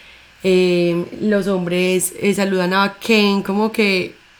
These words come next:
solo por ser hombres como que lo dejan entrar a cualquier lugar y casi que le podrían dar un puesto administrativo solo por ser hombre.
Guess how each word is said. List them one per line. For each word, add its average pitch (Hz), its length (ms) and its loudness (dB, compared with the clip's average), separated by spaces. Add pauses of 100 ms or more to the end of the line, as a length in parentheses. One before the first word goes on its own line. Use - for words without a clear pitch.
(120)
solo 208 280 0
por 226 120 -2
ser 208 140 -2
hombres 190 280 -4
como 226 160 -4
que 202 80 -6
lo 185 80 -4
dejan 175 160 -2
entrar 180 220 -6
a - 20 -20
cualquier 175 280 -10
lugar 190 380 -4
y 190 120 -2
casi 185 260 -8
que 220 100 -6
le 208 80 -4
podrían 180 400 -6
dar 185 100 -6
un 202 100 -4
puesto 202 340 -4
administrativo 185 540 -6
solo 185 220 -4
por 180 120 -10
ser 175 140 -6
hombre. 180 400 -6